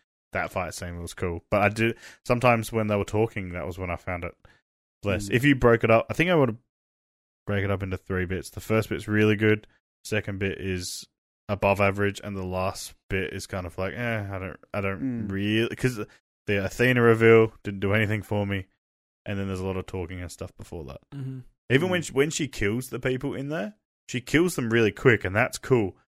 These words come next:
Speaker 1: But then she hangs around, talks to the fucking other guy, like, this guy that you've never seen before, and then he's telling his backstory. Like, I know this guy's gonna die. I don't need to hear his backstory.
Speaker 3: Yeah.
Speaker 2: Yeah.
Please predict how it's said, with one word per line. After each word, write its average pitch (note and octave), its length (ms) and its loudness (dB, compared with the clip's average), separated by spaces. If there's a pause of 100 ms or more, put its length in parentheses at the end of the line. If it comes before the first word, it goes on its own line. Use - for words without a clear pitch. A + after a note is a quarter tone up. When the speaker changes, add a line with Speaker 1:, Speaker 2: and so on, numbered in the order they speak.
(140)
Speaker 1:
But G#2 100 -4
then B2+ 80 -2
she B2 140 -8
hangs A2 340 -2
around, F2+ 460 -4 (220)
talks A#2 380 -2
to A2 120 -6
the G2 100 -8
fucking G2 340 -6
other F#2 220 -8
guy, F2 320 -6 (880)
like, G2 140 -6
this A2 140 -2
guy A2+ 180 4
that A2 100 -2
you've A2+ 200 -8
never D3+ 340 -2
seen C#3 320 0
before, F2+ 380 -8
and G#2 140 -6
then G#2+ 100 -4
he's B2 200 -4
telling G#2 280 -2
his G2 100 -8
backstory. - 580 -6 (540)
Like, - 160 -12
I F#3 100 0
know F#3 140 2
this E3 200 0
guy's C3 180 2
gonna B2 240 -4
die. A2+ 360 2 (120)
I C3+ 80 -2
don't D#3+ 140 4
need D#3+ 160 -2
to C#3+ 80 0
hear D3+ 180 4
his D#3 140 6
backstory. G#2+ 680 0
Speaker 3:
Yeah. G#2 220 0
Speaker 2:
Yeah. G#2 140 -6